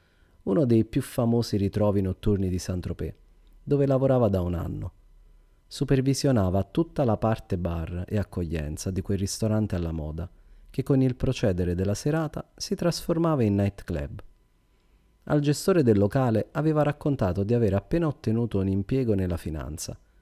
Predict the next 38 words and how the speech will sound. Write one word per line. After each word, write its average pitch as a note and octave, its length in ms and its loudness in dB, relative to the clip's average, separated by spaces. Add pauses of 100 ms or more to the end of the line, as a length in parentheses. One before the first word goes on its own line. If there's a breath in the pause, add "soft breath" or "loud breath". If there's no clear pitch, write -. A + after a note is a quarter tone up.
(200)
un'offerta C#3 540 0
che F2+ 260 0 (200)
non A2+ 220 2
poteva F#2+ 320 2
rifiutare. F2 640 -4 (760)
Il E3 140 -2
gestore D#3 400 2
era G#2 140 4
stato G#2 320 0
molto A2 260 0
comprensivo. F2+ 800 -4 (760)
"Non C#3 160 0
hai C#3+ 160 4
nulla E3+ 380 4
di B2+ 120 0
cui A2+ 140 0
scusarti, E2+ 640 -6
Arpad. D#2+ 520 -6 (360)
Sei - 180 -4
andato D3+ 240 2
all'università D3 720 2
per A#2 140 2
cinque G#2+ 400 -2
anni. D#2 340 -4 (460)
Non C3+ 180 0
avevo C3 260 6
ancora C3 340 2
mai A2+ 180 4
visto G2 340 -2
un F2+ 60 -2
responsabile G2 800 -2
di F#2 100 -2
bar A#2 360 0
con G#2 180 0
una G2+ 220 2
laurea A#2+ 380 2
in G2 100 2
economia. E2+ 580 -4